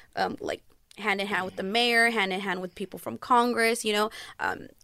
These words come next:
and they're just, they lost, they lost train of the vision. And the vision is that we need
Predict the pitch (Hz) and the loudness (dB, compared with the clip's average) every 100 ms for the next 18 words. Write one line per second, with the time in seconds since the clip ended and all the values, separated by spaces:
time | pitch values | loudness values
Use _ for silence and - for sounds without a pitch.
0 | - 214 220 226 233 247 - 247 254 262 | -4 -2 2 2 0 -6 -2 0 4 2
1 | 302 - - - 233 240 226 226 277 - | 2 -6 -16 -4 -2 0 2 4 4 0
2 | - 262 262 220 202 180 175 196 180 110 | -4 0 0 0 -2 0 2 2 2 -4
3 | 110 - - - - - 220 220 208 233 | -6 -10 -16 -20 -12 -4 0 0 4 2
4 | 247 262 240 208 214 202 - _ _ _ | 2 -2 -2 0 2 2 0 _ _ _
5 | 214 214 240 240 | -4 0 2 2